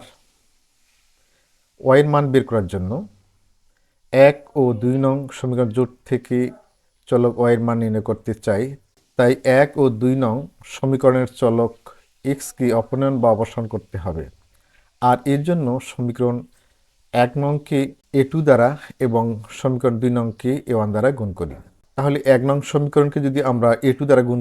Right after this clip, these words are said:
করি, তাহলে পাবো এ ওয়ান এ টু এক্স প্লাস এ টু বি ওয়ান ওয়াই প্লাস সি ওয়ান এ টু সমান শূন্য এবং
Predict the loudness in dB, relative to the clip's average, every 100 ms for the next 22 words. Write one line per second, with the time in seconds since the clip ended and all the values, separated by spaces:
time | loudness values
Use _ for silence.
0 | -2 -4 -2 -2 -2 0 -2 -2 -4 -2
1 | 0 0 -4 -6 -8 -4 -2 -2 -6 -4
2 | 0 0 -2 -8 -18 -20 _ _ _ _
3 | _ -4 -4 -2 -4 -2 0 0 -2 -2
4 | -2 -2 -4 -2 -2 -4 -12 -18 _ _
5 | _ _ -20 -10 -4 -4 -4 -6 -6 -8
6 | -8 -8 -8 -10 -8 -8 -12 -18 _ _
7 | _ _ _ -4 -2